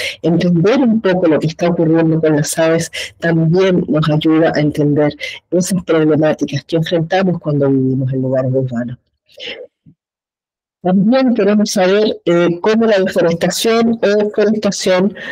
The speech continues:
eh, afecta a las poblaciones de aves y cómo la contaminación y su, o su limpieza está afectando a las poblaciones de aves. ¿Están siendo efectivas esas restauraciones o reforestaciones,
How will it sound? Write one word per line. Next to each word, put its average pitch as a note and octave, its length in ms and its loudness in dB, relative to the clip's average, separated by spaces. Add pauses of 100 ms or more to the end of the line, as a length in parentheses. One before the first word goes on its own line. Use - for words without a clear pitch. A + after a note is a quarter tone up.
(340)
eh, E3 520 2 (580)
afecta G3 320 -2
a E3+ 40 2
las D#3+ 80 0
poblaciones E3+ 580 0
de E3+ 140 2
aves F3 400 0
y F3+ 80 -2
cómo G3+ 240 2
la F#3+ 160 2
contaminación F3 840 0
y A3 60 0
su, G#3 180 -2
o F3 240 0
su A3 160 -4
limpieza A3 640 0 (340)
está E3 300 -2
afectando D#3+ 560 0
a D3 40 2
las D3 120 -2
poblaciones C#3+ 640 0
de B2+ 160 2
aves. B2 280 -2 (240)
¿Están A3+ 420 0
siendo C4 280 2
efectivas G3+ 840 0 (140)
esas F3+ 400 -2
restauraciones D#3+ 1040 0 (280)
o - 60 -2
reforestaciones, D#3+ 1120 0